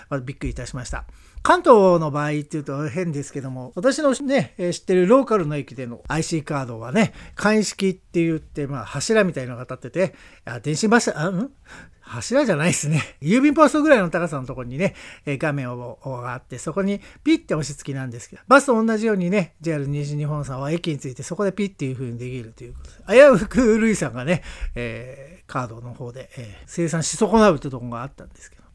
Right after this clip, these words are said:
関西と関東の違いっていうのもね、勉強になりましたね。まあ、私の場合はたまたま、あーというか狙ってなんですけども、<laughs> 切符を買いましたんでね、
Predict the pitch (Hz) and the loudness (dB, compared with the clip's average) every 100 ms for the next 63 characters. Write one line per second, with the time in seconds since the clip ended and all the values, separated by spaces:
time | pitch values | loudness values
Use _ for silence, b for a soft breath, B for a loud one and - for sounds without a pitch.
0 | - - 160 - 131 - 127 131 127 - | -14 -6 -6 -4 -8 -10 -12 -10 -12 -8
1 | 160 143 123 120 110 131 127 127 135 120 | -8 -6 -8 -10 -10 -8 -8 -8 -10 -10
2 | 107 113 110 123 123 120 127 139 - 131 | -12 -12 -10 -10 -10 -12 -10 -8 -8 -4
3 | 180 - B B B - 277 294 339 349 | -4 -4 B B B 8 10 10 4 2
4 | 349 339 320 311 277 262 262 254 240 180 | 4 6 6 4 4 2 2 4 2 4
5 | 185 185 190 185 170 160 156 170 202 214 | 4 4 2 0 2 0 0 2 2 2
6 | 202 127 147 - 151 156 190 170 - - | 2 2 -2 -4 2 6 6 6 0 -16
7 | - - 151 170 151 160 165 180 135 107 | -10 -6 -2 -2 -2 -2 0 -2 -4 -8
8 | 123 190 | -2 -2